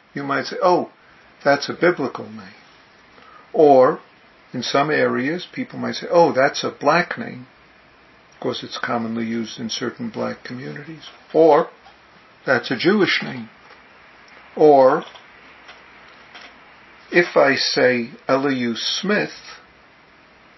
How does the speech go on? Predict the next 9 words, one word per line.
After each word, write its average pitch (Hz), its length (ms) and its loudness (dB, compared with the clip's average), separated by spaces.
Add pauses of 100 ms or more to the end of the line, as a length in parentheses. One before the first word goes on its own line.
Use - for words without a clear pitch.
(140)
that 156 220 0
already 127 460 -4
gives 113 500 -6
you 120 480 -6 (880)
leeway. 127 680 0 (960)
"Oh, 160 280 -2
so 131 240 -4
he's 123 360 -4
a 110 200 -8